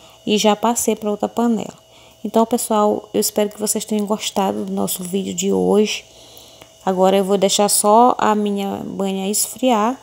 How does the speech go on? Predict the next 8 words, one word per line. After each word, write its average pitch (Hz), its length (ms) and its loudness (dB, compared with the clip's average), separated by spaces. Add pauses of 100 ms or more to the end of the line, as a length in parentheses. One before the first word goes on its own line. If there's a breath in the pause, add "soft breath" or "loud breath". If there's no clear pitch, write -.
e 220 60 -4
vou 226 100 4
armazenar 220 540 2
na 214 100 0
geladeira 208 480 0
pra 202 300 -2 (400 loud breath)
ficar 190 260 -2
utilizando. 196 640 -2